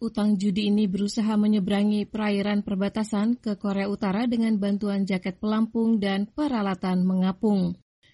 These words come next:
Yoon Seong Yoon, seorang pejabat garda pantai Korea Selatan, mengatakan dalam sebuah konferensi pers yang ditayangkan televisi, hanya ada kemungkinan kecil pria tersebut terjatuh dari kapal atau berusaha bunuh diri karena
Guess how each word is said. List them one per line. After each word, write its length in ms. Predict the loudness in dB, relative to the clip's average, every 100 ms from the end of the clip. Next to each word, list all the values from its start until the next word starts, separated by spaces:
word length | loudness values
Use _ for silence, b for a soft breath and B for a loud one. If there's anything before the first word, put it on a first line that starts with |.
| b
Yoon 400 | -2 2 4 2
Seong 480 | -2 0 2 4 4
Yoon, 480 | 4 4 2 0 -6 -10
seorang 400 | -6 -2 -2 -2
pejabat 400 | -2 0 0 -2
garda 480 | -2 -2 0 -2 -2
pantai 320 | -2 -2 -4 -4
Korea 240 | -4 -4
Selatan, 320 | -4 -4 -2
mengatakan 640 | 0 -2 -2 -4 -2 -4 -6 b b b
dalam 320 | -2 0 0
sebuah 320 | 0 0 -2
konferensi 560 | 0 0 0 0 0 0
pers 400 | 0 -2 -2 -2
yang 240 | 0 2
ditayangkan 560 | 0 0 0 0 0 -2
televisi, 640 | -2 -2 -2 -2 0 -2 -4 2
hanya 240 | 2 4
ada 80 | 2
kemungkinan 560 | 2 2 2 2 0 -2
kecil 480 | -2 0 2 0 -2
pria 320 | -2 -2 -2
tersebut 400 | -2 -4 -2 -2
terjatuh 400 | -2 0 0 0
dari 240 | 0 0
kapal 400 | 0 -2 0 -2
atau 320 | -4 -4 -4
berusaha 400 | -2 -2 -2 0
bunuh 240 | 2 2 2
diri 480 | 2 2 2 0 -2
karena 240 | -2 -2